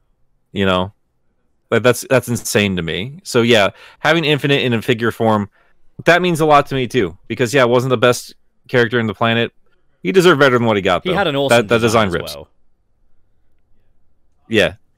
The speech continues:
Speaker 1: Um, and Chiptune, uh, that's a good point. I did think about that, too. Did we ever get a say about what happened with the first four Fig Sally? Is that still happening? It's, it probably was never gonna happen, Chiptune.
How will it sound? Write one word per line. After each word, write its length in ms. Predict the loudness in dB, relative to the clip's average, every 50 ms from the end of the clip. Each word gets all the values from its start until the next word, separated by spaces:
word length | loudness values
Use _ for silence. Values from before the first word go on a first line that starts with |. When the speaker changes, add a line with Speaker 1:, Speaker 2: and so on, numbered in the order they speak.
| _ _ _
Speaker 1:
Um, 360 | 4 4 6 4 4 0 -4 -6
and 120 | -8 -6
Chiptune, 520 | -2 -2 -2 -2 -2 -2 -2 -2 -2 -4 -8 _ _ _ _ -2
uh, 200 | 2 2 2 2
that's 220 | 2 -2 -4 -2
a 40 | -4
good 160 | -6 -6 -6
point. 240 | -6 -4 -4 -4 -2
I 40 | -4
did 160 | -4 -6 -6 -8
think 140 | -8 -6
about 160 | -4 -6 -4 -4
that, 120 | -6 -6
too. 180 | -6 -6 -8 -8 -10 -14 -20 -20 _ -18
Did 140 | -14 -10 -4
we 160 | 0 2 2
ever 140 | 2 2 0
get 140 | 0 0 0
a 40 | 0
say 220 | 0 2 2 2
about 200 | 4 4 2 2
what 120 | 2 0 0
happened 220 | -2 -2 -2 -6
with 60 | -8 -6
the 60 | -6
first 180 | -6 -6 -4
four 120 | -4 -4 -4
Fig 280 | -4 -4 -6 -6 -6
Sally? 440 | -2 0 2 2 2 0 -2 -4 -6 _ _ _ _ _ _ -2
Is 40 | -2
that 120 | -2 0
still 160 | 0 0 0
happening? 360 | 2 2 0 0 -2 -4 -4 -6 _ _ 2
It's, 400 | 4 6 6 4 2 -4 -8 -10 _ _ _ _ _ _ _ _ _ _ _ _ _ _ _ _ -4
it 120 | -2 0
probably 220 | 2 2 4 4 4
was 140 | 2 2 2
never 200 | 0 0 0 0
gonna 140 | 0 0
happen, 520 | 0 0 0 -2 _ -6 -6 -6 -6 -8 -12 _ _ _ -8
Chiptune. 460 | -6 -6 -4 -2 -4 -4 -4 -4